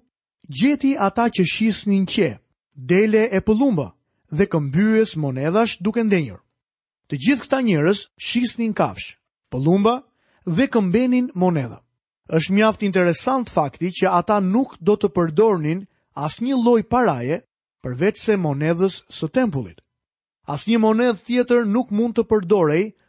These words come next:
apo të ofrohej. Kështu pra,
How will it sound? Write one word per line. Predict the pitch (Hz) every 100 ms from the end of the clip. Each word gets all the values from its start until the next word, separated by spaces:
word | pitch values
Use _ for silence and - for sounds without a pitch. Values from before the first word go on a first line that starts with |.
| _
apo | 131 - 160
të | 175
ofrohej. | 170 156 - 254 151 104 _ _ _ _ _ _
Kështu | 165 - -
pra, | 170 143